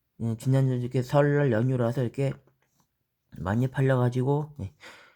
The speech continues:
예, 이게 일 등이 자동 열일곱 명이 나오지 않았나 그렇게 이제 생각을 하고 있습니다. 이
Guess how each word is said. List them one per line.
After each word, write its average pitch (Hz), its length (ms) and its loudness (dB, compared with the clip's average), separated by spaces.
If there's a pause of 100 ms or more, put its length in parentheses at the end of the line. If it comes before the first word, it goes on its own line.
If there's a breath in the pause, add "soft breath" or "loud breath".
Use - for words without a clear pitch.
(120 loud breath)
예, 104 120 -2
이게 104 120 -2
일 123 240 2
등이 131 300 -2
자동 120 340 0
열일곱 120 340 2
명이 127 200 0
나오지 110 500 -4
않았나 117 400 0
그렇게 120 300 -4
이제 113 160 -4
생각을 135 360 0
하고 120 200 -2
있습니다. 107 500 -2 (1300 loud breath)
이 107 180 -8